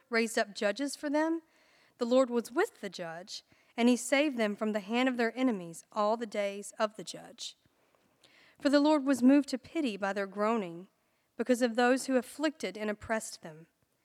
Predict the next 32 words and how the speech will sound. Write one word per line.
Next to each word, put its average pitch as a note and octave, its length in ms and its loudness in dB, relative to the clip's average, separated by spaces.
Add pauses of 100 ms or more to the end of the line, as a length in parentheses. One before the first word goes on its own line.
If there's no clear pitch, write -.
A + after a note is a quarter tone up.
(500)
But G#3+ 120 0
whenever G#3 340 -2
the A#3 120 -4
judge A3+ 340 -2
died, A#3 480 0
they G#3+ 140 0
turned G#3+ 320 -6
back F#3+ 440 -2
and A3 200 -2
were G#3 80 -2
mo-, G#3 320 -4
were G#3+ 180 -4
more A3 240 -2
corrupt A#3+ 600 -4
than G#3+ 100 -8
their G3 140 -6
fathers, G#3 680 -2 (560)
going A#3 280 2
after A#3 320 0
other A3+ 200 2
gods, A3 640 2 (280)
serving C#4 480 6
them, F#3+ 460 -2
and G#3+ 120 2
bowing G3+ 360 2
down A3 240 0
to G#3+ 100 -12
them. E3+ 320 -12 (960)
They A#3+ 100 4
did A#3 160 0
not B3+ 280 4
drop A#3 220 0